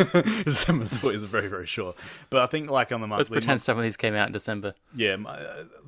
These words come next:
Speaker 1: I think we're gonna need to just, like, if you, if you wanna know the,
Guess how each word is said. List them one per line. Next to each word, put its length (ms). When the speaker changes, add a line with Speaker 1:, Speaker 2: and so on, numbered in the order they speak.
Speaker 1:
I 120
think 260
we're 180
gonna 200
need 240
to 100
just, 260
like, 340
if 160
you, 220
if 240
you 60
wanna 160
know 120
the, 260